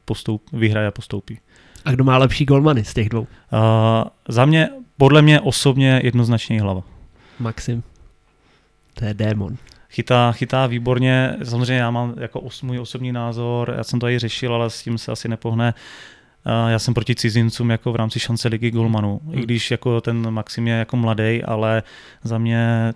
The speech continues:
Speaker 1: tady by, když už, tak ať chytají mladí čeští golmani.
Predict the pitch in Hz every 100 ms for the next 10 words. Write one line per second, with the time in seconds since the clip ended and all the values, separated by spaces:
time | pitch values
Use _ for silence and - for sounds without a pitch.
0 | - 117 117 120 120 120 120 120 123 113
1 | 127 131 123 - 127 123 120 113 107 110
2 | 113 - 113 113 113 110 107